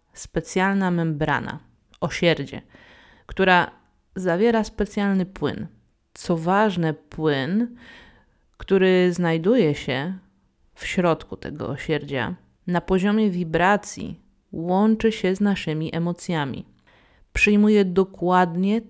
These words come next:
takie wibracje, jakie są nasze emocje. I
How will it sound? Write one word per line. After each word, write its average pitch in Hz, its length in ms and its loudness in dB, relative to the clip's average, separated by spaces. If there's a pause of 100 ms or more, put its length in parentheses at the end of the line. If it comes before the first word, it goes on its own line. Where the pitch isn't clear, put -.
(140)
takie 208 340 0
wibracje, 147 720 -6 (600)
jakie 160 260 -6
są 180 400 -2 (360)
nasze 147 300 -4
emocje. 156 560 -6 (560)
I 214 400 0